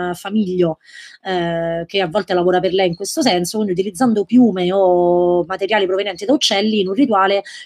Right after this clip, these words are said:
può utilizzare la magia del tempo. Quindi andando nel futuro a spiare, a occhi-, a dare un'occhiata, eh, con corrispondenza e tempo, eh, alle mode, a quelle che sono state comunque le mode, scusate, ma mi si stava attivando,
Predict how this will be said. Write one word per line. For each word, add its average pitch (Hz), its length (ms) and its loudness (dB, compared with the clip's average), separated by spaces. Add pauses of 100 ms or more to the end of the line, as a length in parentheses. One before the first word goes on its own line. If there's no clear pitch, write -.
può 269 120 4
utilizzare 208 640 2
la 196 120 -4
magia 190 200 -4
del 180 180 -8
tempo. 160 420 -10 (320)
Quindi 220 220 2
andando 254 340 4
nel 226 160 2
futuro 220 720 0 (340)
a 185 840 0
spiare, 214 520 0
a 190 100 -2
occhi-, 220 180 -6
a 196 320 -4
dare 240 200 0
un'occhiata, 190 600 -4 (280)
eh, 185 220 -4
con 247 180 0
corrispondenza 233 720 -2
e 214 100 -8
tempo, 170 500 -4 (340)
eh, 202 680 0
alle 226 280 2
mode, 214 280 0
a 185 60 -4
quelle 220 180 -2
che 185 80 -4
sono 196 220 -8
state 185 320 -2
comunque 202 340 -4
le 185 80 -2
mode, 180 920 0
scusate, 226 300 0
ma 190 80 -2
mi 196 100 -6
si 214 80 -2
stava 226 240 0
attivando, 240 800 2